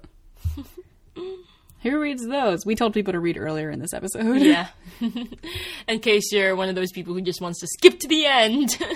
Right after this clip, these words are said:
Speaker 2: <laughs>
Speaker 1: I, since we're kinda wrapping up, I wanna share a, a weird thing. Um, I've been checking out books from our school library. I check out books reasonably often. Um, you know, books for class, uh, books for fun. They have all sorts of stuff in there.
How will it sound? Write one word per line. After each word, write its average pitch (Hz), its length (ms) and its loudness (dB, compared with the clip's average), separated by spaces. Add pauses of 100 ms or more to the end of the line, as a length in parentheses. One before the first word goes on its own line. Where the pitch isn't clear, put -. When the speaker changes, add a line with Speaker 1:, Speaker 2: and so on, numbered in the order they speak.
(360)
Speaker 2:
<laughs> - 480 -20
Speaker 1:
I, 285 380 2 (640)
since 311 240 4
we're 320 80 -2
kinda 220 220 0
wrapping 180 320 2
up, 165 140 0
I 165 80 0
wanna 175 180 0
share 170 400 -4
a, 165 320 -4
a 175 40 -2
weird 180 460 0
thing. 247 320 -2 (360)
Um, 175 340 4 (120)
I've 302 140 4
been 480 100 0
checking 247 280 -2
out 208 160 0
books 170 220 -4 (200)
from 165 420 0
our 165 140 -2
school 180 280 -4
library. 170 460 0
I 233 100 -4
check 277 180 -4
out 269 140 0
books 226 200 -4 (260)
reasonably 359 400 2
often. 165 600 -2
Um, 170 340 -2 (420)
you 269 100 -2
know, 233 220 0
books 190 220 -6
for 196 80 -6
class, 247 500 0 (360)
uh, 185 240 0
books 185 260 -8
for 190 120 -4
fun. 180 520 -2
They 185 100 -4
have 202 160 -4
all 160 140 -2
sorts 170 240 -6
of 180 80 -6
stuff - 260 -8
in 175 120 -4
there. 170 440 -2